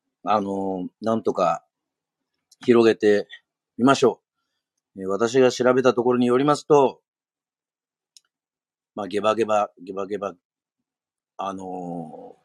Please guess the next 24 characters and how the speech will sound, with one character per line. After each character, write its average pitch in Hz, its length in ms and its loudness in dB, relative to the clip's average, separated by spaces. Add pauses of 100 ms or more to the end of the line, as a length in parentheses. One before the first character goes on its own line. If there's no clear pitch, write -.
(1200)
ー、 - 40 -10 (760)
は 117 180 4
い。 110 160 0 (600)
こ 117 140 -8
の 127 120 0
曲 143 760 0 (220)
は 123 160 -2
古 151 260 0
い 147 60 0
け 127 120 0
ど 113 140 -2
知 - 140 -10
っ - 40 -20
て 147 100 0
る 143 40 0
で 143 80 2
し 123 80 0
ょ 120 40 6
う。 107 120 0 (180)
あ 110 140 -6
の、 98 140 -8 (340)
ね。 135 220 2 (840)
え 101 40 -18
ー、 90 1200 -12